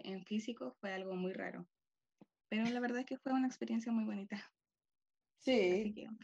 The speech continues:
Speaker 1: feliz.
Speaker 2: ¿Y tú tuviste, este, eh, firma de libros? ¿Hiciste alguna gira?
Speaker 1: Eh, sí, solamente por Chile, porque publiqué por un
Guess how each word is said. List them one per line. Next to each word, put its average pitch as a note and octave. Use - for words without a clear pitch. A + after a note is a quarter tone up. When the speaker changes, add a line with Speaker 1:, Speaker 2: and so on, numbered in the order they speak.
Speaker 1:
feliz. -
Speaker 2:
¿Y B3
tú C#4+
tuviste, C#4+
este, G#3+
eh, F3+
firma B3+
de A#3
libros? B3
¿Hiciste G3+
alguna G#3
gira? F#3
Speaker 1:
Eh, G3+
sí, F3+
solamente C#4
por C#4+
Chile, D4+
porque F#3+
publiqué G3
por A3+
un G#3+